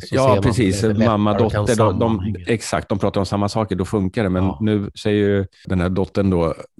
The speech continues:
Speaker 2: mina ord och det blev jättekonstigt och, och, eh, tiden börjar gå ut innan jag skulle ha nästa klient. Och då kommer jag att tänka på det här då, som du hade pratat om, den här tapping-tekniken. Så jag säger till dem, sitt här och vänta så ska jag bara sätta mig vid datorn och kolla ett klipp på YouTube.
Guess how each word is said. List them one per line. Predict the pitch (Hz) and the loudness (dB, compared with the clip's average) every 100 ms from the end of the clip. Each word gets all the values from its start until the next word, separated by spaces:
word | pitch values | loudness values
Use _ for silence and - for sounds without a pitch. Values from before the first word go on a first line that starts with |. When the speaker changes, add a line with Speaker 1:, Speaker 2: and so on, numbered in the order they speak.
| 104 | -12
Speaker 2:
mina | 98 110 131 107 139 139 | -4 0 2 2 2 0
ord | 73 78 98 | -2 -2 -2
och | |
det | 95 | -2
blev | 90 90 | 0 0
jättekonstigt | 101 110 - 78 123 110 - 78 78 | 0 -2 -6 -4 -2 -2 -2 -4 -4
och, | 78 | -4
och, | 85 87 87 | -2 0 0
eh, | 71 - 82 80 87 - _ - - 95 | -4 -8 -10 -12 -16 -16 _ -20 -20 -10
tiden | - 107 98 | -4 0 0
börjar | 98 92 | 0 2
gå | 98 | 2
ut | 113 101 | 0 -2
innan | 90 | -4
jag | 82 | -4
skulle | 90 | -2
ha | 85 | -2
nästa | 95 - 117 | -2 -4 -8
klient. | - 104 - 87 - _ _ - _ - | -4 -4 -4 -10 -16 _ _ -20 _ -10
Och | 117 | -2
då | 120 | -2
kommer | - 110 | 0 0
jag | 90 | 0
att | |
tänka | 127 104 104 - | -2 -2 -2 -4
på | 170 | -2
det | |
här | 78 - | -2 -4
då, | |
som | - 71 | -4 -4
du | 101 | -2
hade | 117 | -2
pratat | 107 87 - | -2 -4 -4
om, | 87 | -4
den | 76 | -6
här | |
tapping-tekniken. | - - - 76 82 139 139 - 80 | -4 -8 -6 -6 -4 -2 -2 -2 -4
Så | 85 | -4
jag | 101 | -2
säger | 123 | -4
till | 120 | -2
dem, | 76 85 - - - | -4 -4 -10 -20 -12
sitt | - 170 135 | -4 -2 0
här | |
och | 92 | 0
vänta | 87 - | -2 -4
så | 85 90 | -6 -4
ska | - | -4
jag | 90 | -4
bara | 90 | -4
sätta | 78 82 | -4 -4
mig | 85 85 - _ | -2 -2 -4 _
vid | 95 90 | -4 -4
datorn | 95 101 87 117 92 | -2 -2 -2 -2 -2
och | - | -2
kolla | 82 | -4
ett | 78 - | -4 -4
klipp | 76 - | -8 -4
på | 101 | 0
YouTube. | 131 139 76 - | 0 0 -4 -6